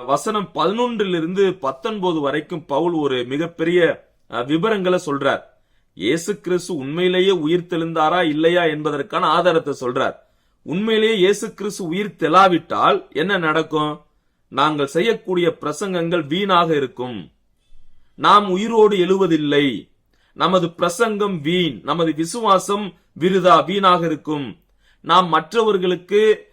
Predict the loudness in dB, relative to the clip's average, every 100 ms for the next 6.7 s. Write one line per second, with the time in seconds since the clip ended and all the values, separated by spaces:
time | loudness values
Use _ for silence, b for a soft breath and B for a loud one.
0 | _ -2 2 2 0 -4 -4 -4 -2 2
1 | 4 4 2 -4 -2 -2 -2 -4 -2 0
2 | 0 0 -6 -4 -4 0 4 4 2 _
3 | _ _ _ _ -2 0 0 -2 -4 0
4 | 2 2 2 0 2 0 -4 -4 0 0
5 | 2 2 2 2 -2 -2 0 2 4 4
6 | 2 0 -2 -2 0 0